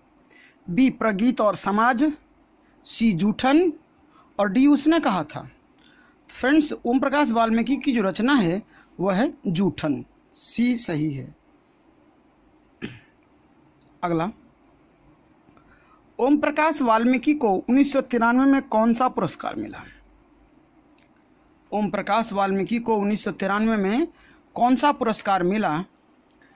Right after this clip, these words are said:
पहला ऑप्शन मतलब ए नंबर, डॉक्टर अंबेडकर राष्ट्रीय पुरस्कार, बी है परिवेश सम्मान, सी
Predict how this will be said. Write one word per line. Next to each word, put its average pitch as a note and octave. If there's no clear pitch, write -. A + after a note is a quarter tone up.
पहला A3+
ऑप्शन B3
मतलब G3+
ए A3+
नंबर, B3+
डॉक्टर A3+
अंबेडकर A#3
राष्ट्रीय G#3
पुरस्कार, D#3+
बी G#3+
है B3+
परिवेश A#3+
सम्मान, F3
सी C4